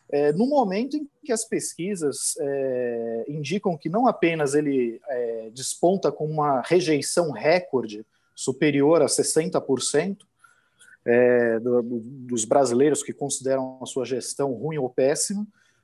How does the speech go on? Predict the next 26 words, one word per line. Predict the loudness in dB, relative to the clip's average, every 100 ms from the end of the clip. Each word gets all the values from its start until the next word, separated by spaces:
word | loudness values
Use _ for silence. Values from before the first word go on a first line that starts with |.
| 0
mas | 2 4
também | 2 2 0 0 0
ele, | 2 2 0 0 0 0 -2 -4 -6
ele | -6 -6 -4
consegue | -2 -2 0 2
a | 2
proeza | 2 4 4 4 -2
de | -4
ser | -6 0 0 2
derrotado | 2 2 0 2 -2 -2 -8
no | -12
segundo | -12 -12 -10 -12
turno | -10 -8 -6 -6
por | -4 -6 -6 _ _ -2
praticamente | -2 0 -4 -4 -10 -8
todos | -8 -6
os | -8 -6
candidatos | -6 -4 -2 2 2 0 -8 -14 -14 _ _ _
que | -8
se | -2
apresentaram | 0 2 2 2 0 0 0 0 -2
aí | -2
na | -2
disputa, | -4 -6 -8 -8 0 0 2
é, | 0 0 0
presidencial. | 0 2 2 2 0 0 2 2 2